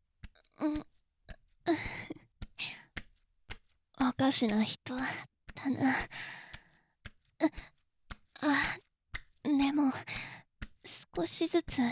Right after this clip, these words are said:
慣れてきたよ。君の方は、どう？気持ちいいの？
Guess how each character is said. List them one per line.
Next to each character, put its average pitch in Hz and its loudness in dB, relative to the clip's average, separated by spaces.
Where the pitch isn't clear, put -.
慣 254 4
れ 262 8
て 226 2
き - -8
た - -10
よ。 269 0
君 262 4
の 269 10
方 294 6
は、 214 0
ど 277 -2
う？ - -4
気 - -4
持 247 6
ち - 0
い 277 8
い 277 8
の？ 240 4